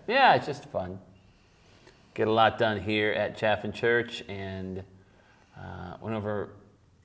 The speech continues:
my message, finalized my message, which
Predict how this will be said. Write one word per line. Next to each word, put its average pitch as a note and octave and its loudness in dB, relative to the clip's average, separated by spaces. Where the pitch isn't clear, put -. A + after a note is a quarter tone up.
my G#2 -4
message, A#2 0
finalized A2+ 4
my A#2+ 0
message, A#2+ -6
which - -4